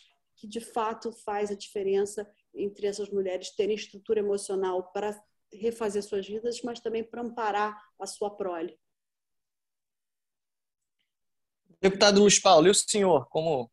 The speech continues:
Speaker 2: parlamentar, né, tá no exercício do quinto mandato, gostaria de saber o que, que o senhor acha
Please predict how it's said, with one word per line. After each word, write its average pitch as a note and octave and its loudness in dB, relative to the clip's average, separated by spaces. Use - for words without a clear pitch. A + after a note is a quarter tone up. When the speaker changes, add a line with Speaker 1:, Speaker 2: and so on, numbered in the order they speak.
Speaker 2:
parlamentar, D3+ 0
né, D#3 -4
tá C3 -10
no C3+ -6
exercício C3+ 0
do C3+ 0
quinto C#3+ -2
mandato, D3 4
gostaria D3+ 4
de D3+ -2
saber D3 2
o E3+ -8
que, E3 -4
que - -10
o - -4
senhor E3 -2
acha E3 0